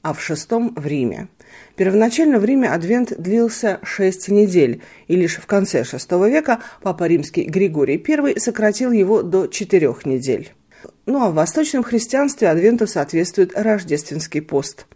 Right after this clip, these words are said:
У православных церквей, пользующихся юлианским календарем, он начинается пятнадцатого, то есть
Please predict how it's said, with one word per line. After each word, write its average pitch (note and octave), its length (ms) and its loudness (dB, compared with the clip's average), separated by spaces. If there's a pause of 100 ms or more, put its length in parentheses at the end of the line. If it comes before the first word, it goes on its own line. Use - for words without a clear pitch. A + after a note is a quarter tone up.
(260)
У E3+ 80 -4
православных D#3 680 0
церквей, C4 420 2
пользующихся D3 800 -4
юлианским F3+ 720 -2
календарем, A#3 580 0 (280)
он D4 240 -2
начинается G#3+ 680 -2
пятнадцатого, G#3 760 -6
то A#3 140 -4
есть G#3 340 -2